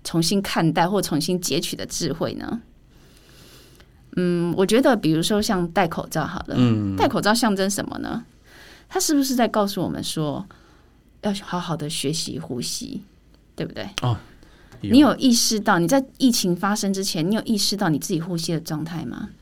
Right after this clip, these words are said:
Speaker 1: 我想目前在这样子节奏快速的现代社会里面，很多人其实并没有发现自己的呼吸状态是短浅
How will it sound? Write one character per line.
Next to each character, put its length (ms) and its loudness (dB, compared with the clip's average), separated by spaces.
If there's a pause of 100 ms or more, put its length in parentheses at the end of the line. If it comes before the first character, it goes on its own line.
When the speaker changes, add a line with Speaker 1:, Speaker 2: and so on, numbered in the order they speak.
(520)
Speaker 1:
我 60 -4
想 320 -2 (500)
目 120 0
前 180 0
在 240 0 (400)
这 80 0
样 140 2
子 140 -4
节 200 -2
奏 160 2
快 240 -4
速 160 -2
的 120 -2
现 200 0
代 120 2
社 180 0
会 100 0
里 120 -6
面， 200 -4
很 300 -4
多 140 2
人 80 2
其 160 -2
实 120 0 (160)
并 160 2
没 140 4
有 140 2
发 200 -2
现 200 0
自 120 -2
己 120 -4
的 80 -8
呼 180 0
吸 160 -2
状 180 -2
态 140 -4
是 140 -6
短 260 -4
浅 240 -2